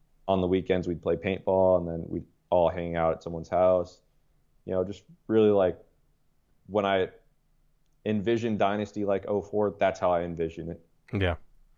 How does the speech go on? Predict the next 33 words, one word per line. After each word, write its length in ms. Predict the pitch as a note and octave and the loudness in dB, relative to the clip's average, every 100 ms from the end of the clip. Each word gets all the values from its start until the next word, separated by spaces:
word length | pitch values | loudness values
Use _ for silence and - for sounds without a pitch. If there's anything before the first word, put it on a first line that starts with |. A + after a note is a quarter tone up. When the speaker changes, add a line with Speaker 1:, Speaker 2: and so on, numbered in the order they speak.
| _ _ _ _ _ _ - | _ _ _ _ _ _ -2
Speaker 1:
Like, 180 | E2+ F2 | 0 0
everyone's 360 | E2+ F2 D2 | -2 -4 -4
super 240 | G2+ F#2 - | -6 -6 -4
tight, 520 | B2 G#2+ G#2+ - - | 2 4 4 0 -2
best 200 | F#2+ - | -2 0
friends. 560 | A2 G#2+ G#2+ G#2+ - _ _ _ - _ _ _ _ _ | 0 2 2 -2 -10 _ _ _ -20 _ _ _ _ _
And 180 | F2+ F2+ | -8 -4
then, 240 | F2+ F2 E2+ | -4 -4 -4
um, 440 | E2 E2 D#2 D2+ D#2+ _ _ _ _ _ _ _ _ _ _ - | -4 -4 -8 -12 -18 _ _ _ _ _ _ _ _ _ _ -6
at 180 | F2+ - | -6 0
the, 480 | F2+ F2 F2 F2 G#2 _ _ _ _ - | 2 4 2 -2 -8 _ _ _ _ 0
right 200 | A2 - | 0 0
before 340 | G#2+ A#2 A2 | -6 0 0
World 240 | G#2 G#2 - | 2 -2 -2
Cup, 240 | G2+ - | -2 -2
we 80 | G2 | -8
practiced 460 | - F#2 F#2 F#2+ - | -2 -2 -2 -8 -8
Dynasty. 580 | F2+ F#2 F2 F#2 F#2+ G2 _ | -6 -6 -8 -8 -8 -10 _
I 100 | F2 | -8
felt 180 | E2 F2+ | -2 0
like 140 | F2+ F2 | 0 0
I 60 | |
had 100 | F2 | -2
a 40 | E2+ | -2
pretty 280 | - F2+ E2+ | -4 -4 0
good 180 | F2 E2+ | 0 0
weekend 340 | F2 E2+ F2+ | -4 -4 -4
against 280 | F2+ F2+ - | 0 -2 0
them. 260 | G2 G2+ G#2 _ _ _ _ _ _ _ _ _ _ _ _ _ _ | 0 0 -4 _ _ _ _ _ _ _ _ _ _ _ _ _ _
And 360 | E2+ E2+ E2 E2 | 0 2 0 0
I 100 | D#2+ | -2
think 240 | F2+ E2+ - | -2 -4 0
that's 340 | F#2 F2 - | 0 0 -8